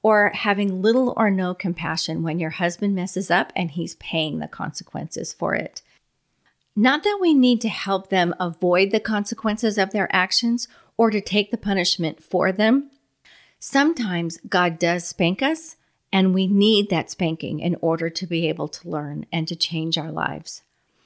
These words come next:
But what we are not to do is to revel in their suffering, be uncaring, or to not be compassionate towards them as they're suffering. All of these things is what the Bible tells us that love is not.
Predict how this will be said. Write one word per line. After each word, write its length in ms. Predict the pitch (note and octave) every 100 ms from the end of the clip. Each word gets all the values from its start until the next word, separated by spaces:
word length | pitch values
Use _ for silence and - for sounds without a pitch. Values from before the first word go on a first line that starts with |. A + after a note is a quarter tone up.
| _ _ _ _
But 200 | - A3+
what 160 | A#3 -
we 160 | B3
are 120 | A3 G3+
not 380 | G3 G#3 B3 -
to 80 |
do 380 | F#3+ D#3+ D3+ D3
is 200 | - G3
to 180 | - G3+
revel 520 | F#3+ E3+ D#3 E3+ E3+
in 200 | - D#3+
their 160 | D#3 D3
suffering, 580 | - D3 - D3+ C#3 - _ - -
be 160 | A#3+ -
uncaring, 760 | B3 B3 A#3+ G#3+ A3 G#3 E3
or 160 | - F#3
to 160 | -
not 260 | G3+ A3 -
be 100 | A#3+
compassionate 960 | A3+ F#3+ F3+ - A3+ C4 - F#3 D#3+ -
towards 400 | - B3 A#3 -
them 320 | E3 D3+ D#3+ - - _ -
as 320 | F3 F3 E3+
they're 180 | - E3
suffering. 640 | E3 - - - - - - _ _ _ _ _ _ _ _ _ _
All 180 | G#3+ A#3
of 140 | B3
these 200 | A#3+ G#3+
things 380 | - D#3+ D3+ D#3
is 180 | - F3+
what 140 | G3
the 60 | G3+
Bible 360 | F3+ F3 F#3+ G#3
tells 360 | F3+ E3 E3
us 140 | G3 G3
that 240 | D#3 -
love 220 | D#3 D#3
is 160 | D3 -
not. 480 | D3 C#3+ - -